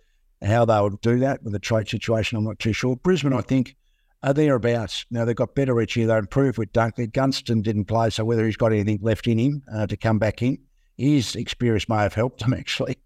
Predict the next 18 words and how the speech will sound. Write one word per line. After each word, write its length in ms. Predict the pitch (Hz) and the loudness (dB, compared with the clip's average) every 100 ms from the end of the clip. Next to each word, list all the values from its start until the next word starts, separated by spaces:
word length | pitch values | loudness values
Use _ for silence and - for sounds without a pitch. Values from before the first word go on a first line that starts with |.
| _ _ _ - | _ _ _ -6
with 140 | 107 | 0
the 100 | 107 | 2
way 220 | 107 104 104 | 2 2 4
they, 180 | 101 104 - | 2 -2 -2
way 340 | 107 101 98 | 0 2 2
they 60 | 92 | -2
played. 340 | - 110 110 | 0 2 2
But 220 | 113 104 | 0 -2
they'll, 260 | - 123 120 _ _ _ _ _ _ _ _ - | 0 0 0 _ _ _ _ _ _ _ _ -2
some 220 | 175 175 | 0 2
of 40 | |
the 60 | 143 | 2
players 400 | - 120 117 107 | 2 2 2 0
will, 200 | 107 107 _ | -8 -8 _
will 180 | 127 113 | -10 -4
be 120 | 104 | -4
better 320 | - 110 107 | 0 2 2
for 400 | - 113 107 98 | -2 0 2 0